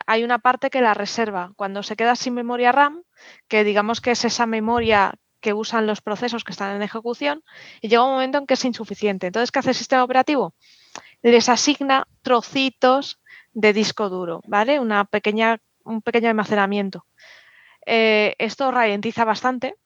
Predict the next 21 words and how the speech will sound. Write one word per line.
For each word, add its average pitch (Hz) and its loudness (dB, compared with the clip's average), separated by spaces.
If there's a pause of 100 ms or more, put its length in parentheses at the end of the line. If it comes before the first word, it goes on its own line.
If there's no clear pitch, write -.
porque 185 -2
el 190 4
acceso 214 -2
a 226 4
la 226 2
ram 247 0
ya 202 0
es 202 -2
lento, 262 0
el 285 2
acceso 196 -4
al 208 -4
disco 208 -6
duro, 233 -4
imaginaos, 190 -2
muy, 220 2
muy 196 2
lento. 175 2 (480)
Bueno, 240 2
pues 208 0
esto, 240 -4